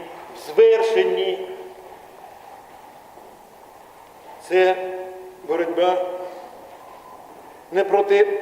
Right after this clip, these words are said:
плоті і крові, а проти князю світу цього, проти темних сил, проти цієї влади темних сил, яка хоче нами оволодіти і зробити так, щоб ми йшли за нею.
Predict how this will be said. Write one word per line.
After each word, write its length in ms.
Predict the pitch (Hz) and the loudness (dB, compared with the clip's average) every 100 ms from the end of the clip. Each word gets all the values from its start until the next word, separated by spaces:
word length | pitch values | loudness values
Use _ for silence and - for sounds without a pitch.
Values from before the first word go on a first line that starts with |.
| - - | -6 0
плоті 480 | 262 285 - 247 277 | 4 4 4 -2 -2
і 60 | |
крові, 640 | 220 196 202 196 170 165 - - - - - - - - - - - - - - - | 0 4 4 4 2 -2 -4 -8 -12 -16 -18 -20 -20 -20 -20 -20 -20 -20 -20 -20 -4
а 140 | 220 208 | 0 4
проти 300 | 214 226 220 | 4 4 2
князю 500 | 214 240 254 254 226 | 2 4 4 2 0
світу 400 | 202 233 220 185 | 0 0 0 -2
цього, 640 | 180 170 165 143 - - - - - - - - - - - - - - - - - - - - | 0 2 2 0 -2 -8 -12 -16 -18 -16 -14 -14 -16 -20 -20 -20 -20 -20 -20 -20 -20 -20 -12 0
проти 280 | 226 226 | 2 4
темних 500 | 226 233 247 247 240 | 2 2 2 2 0
сил, 280 | - 226 226 | 0 2 2
проти 360 | - 180 - 190 | 4 2 0 -2
цієї 460 | - 220 233 240 | -4 -2 0 2
влади 460 | 214 214 220 214 180 | 4 4 4 4 2
темних 480 | - 214 233 226 226 | 4 2 4 2 0
сил, 340 | 220 214 185 143 - - - | -2 -2 -2 -2 -10 -12 -8
яка 140 | 160 | -6
хоче 360 | 170 185 226 196 | 2 4 4 4
нами 280 | 202 185 180 | 2 2 2
оволодіти 640 | 170 175 170 170 165 143 - - - - - - - - - | 0 -2 -2 -4 -4 -6 -10 -16 -18 -20 -20 -20 -20 -20 -10
і 80 | 170 | 0
зробити 360 | 185 175 175 | 2 4 4
так, 260 | 175 175 175 | 4 2 2
щоб 260 | 170 170 170 | 0 -2 -4
ми 60 | |
йшли 280 | 170 170 190 | -4 0 0
за 140 | 185 | 4
нею. 380 | 190 202 196 - | 2 2 0 -2